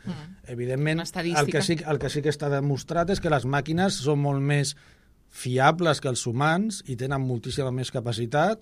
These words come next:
Speaker 2: per analitzar, per estudiar, per sintetitzar, per resumir, per d'allò, per classificar,
Speaker 1: Mm.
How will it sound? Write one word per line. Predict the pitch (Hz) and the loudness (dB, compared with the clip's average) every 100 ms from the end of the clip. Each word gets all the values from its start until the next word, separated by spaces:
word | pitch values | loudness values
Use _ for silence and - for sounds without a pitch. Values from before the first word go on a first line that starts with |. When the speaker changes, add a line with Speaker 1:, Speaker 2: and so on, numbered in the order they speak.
| - - - | -12 -20 -20
Speaker 2:
per | - 113 | -8 -6
analitzar, | 113 117 117 104 - 151 196 | -4 -4 -4 -4 2 2 2
per | 170 123 | 0 -6
estudiar, | 117 - 113 120 147 185 | -8 -8 -6 0 0 0
per | 156 - | -2 -6
sintetitzar, | 123 113 113 107 - 143 151 170 | -8 -6 -8 -10 -6 0 0 0
per | 143 | -4
resumir, | 117 117 120 120 143 190 196 | -4 -6 -6 -2 0 0 -2
per | 143 120 113 113 | -6 -8 -10 -8
d'allò, | 120 123 143 165 | -4 0 0 0
per | 143 | -4
classificar, | 117 123 123 117 117 139 165 208 - | -4 -4 -4 -4 0 2 2 0 -14
Speaker 1:
Mm. | - | -14